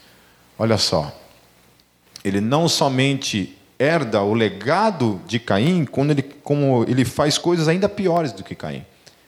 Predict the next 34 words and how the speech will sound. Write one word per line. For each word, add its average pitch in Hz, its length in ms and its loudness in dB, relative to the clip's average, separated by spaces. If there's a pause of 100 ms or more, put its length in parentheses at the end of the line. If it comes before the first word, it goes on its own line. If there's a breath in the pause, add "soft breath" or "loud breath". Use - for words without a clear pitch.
Primeira 151 300 2
coisa 165 220 0
que - 60 -6
ele 151 120 0
comete 143 400 -2
aqui 143 180 0
como 131 240 0
um 110 180 2
erro 185 320 2 (320 loud breath)
é 107 60 2
a 113 60 4
questão 123 580 0 (240 loud breath)
da 117 140 0
poligamia. 110 840 2 (480)
E 117 140 0
aí 113 100 4
que 170 160 0
o 185 60 4
texto - 380 -2
fala 165 320 2
que - 120 -2
ele 160 100 4
matou 147 680 0
um 123 180 4
homem 196 500 2
e 151 80 0
matou, 165 500 0 (120)
pelo 139 220 4
visto, 160 560 0 (200)
um 120 180 -2
jovem 156 720 2
ou 139 400 2
uma 127 180 0
criança. - 640 -2